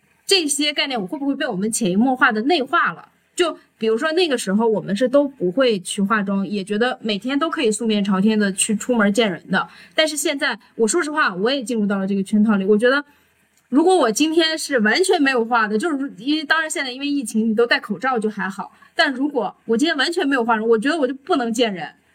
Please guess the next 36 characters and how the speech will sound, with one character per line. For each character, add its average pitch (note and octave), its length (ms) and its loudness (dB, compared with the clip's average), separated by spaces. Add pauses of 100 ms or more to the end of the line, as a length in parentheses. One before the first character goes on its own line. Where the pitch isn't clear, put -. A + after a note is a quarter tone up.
(100)
我 C#4 100 0
觉 C#4+ 80 2
得 F4+ 60 -2
见 F#4+ 180 0
了 D#4+ 80 -4
人 B3 180 -2
就 D#4 140 -6
觉 A3 140 -2
得 A#3+ 100 2
自 C#4+ 140 -6
己 A3 100 -4
特 G4+ 160 -4
别 D4 80 0
的 G3+ 60 2
没 G3+ 120 2
有 G#3 140 -2
精 A3+ 260 0
神， - 220 -2 (960)
因 D#4 140 6
为 E4+ 40 4
化 E4+ 140 2
了 B3 140 -2
妆 A#3+ 180 -4
之 C4 60 -4
后 A#3+ 100 2
确 C#4+ 180 -2
实 A#3+ 80 -6
会 G#3+ 120 -2
让 F#3+ 160 0
人 E3 100 -8
气 G#3+ 160 -4
色 G3 140 -2
变 F#3+ 160 -4
得 F#3+ 80 0
好 - 160 -14
看。 - 240 0